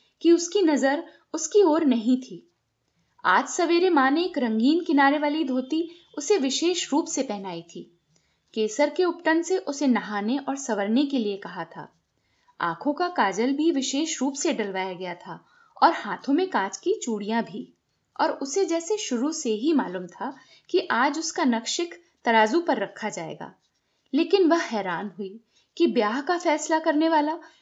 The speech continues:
जो खास शर्त रख कर आया था, वह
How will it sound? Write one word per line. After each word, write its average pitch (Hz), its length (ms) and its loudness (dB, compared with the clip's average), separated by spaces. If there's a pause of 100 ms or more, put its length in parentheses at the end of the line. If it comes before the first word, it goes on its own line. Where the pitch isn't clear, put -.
जो 339 120 0
खास 240 580 -6
शर्त 320 400 -2
रख 226 320 -4
कर 370 120 0
आया 190 260 -4
था, 214 360 -12 (300)
वह 339 140 -4